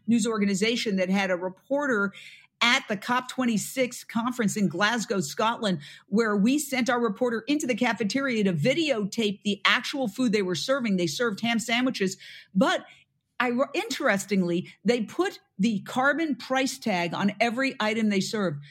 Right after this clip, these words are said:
So the Washington Post, which is not a vegan organization by any means, wrote an article saying, "Wait a second, uh, U N, you, if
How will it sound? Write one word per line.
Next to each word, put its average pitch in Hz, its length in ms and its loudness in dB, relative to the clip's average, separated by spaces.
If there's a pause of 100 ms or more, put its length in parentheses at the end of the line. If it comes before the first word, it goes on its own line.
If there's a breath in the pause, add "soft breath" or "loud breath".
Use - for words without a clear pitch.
(160 loud breath)
So 233 320 0
the 196 100 4
Washington 320 720 0
Post, 269 300 0
which 214 160 -2
is 196 160 2
not 233 240 2
a 240 60 0
vegan 220 320 2
organization 196 640 0
by 180 140 0
any 226 200 2
means, 214 400 0 (360 soft breath)
wrote 226 180 0
an 220 100 2
article 254 340 0
saying, 214 380 0 (260 loud breath)
"Wait 277 240 2
a 370 60 0
second, 220 460 -2 (180)
uh, 196 260 2
U 214 220 2
N, 202 320 0 (220 soft breath)
you, 240 220 0 (280)
if - 300 -2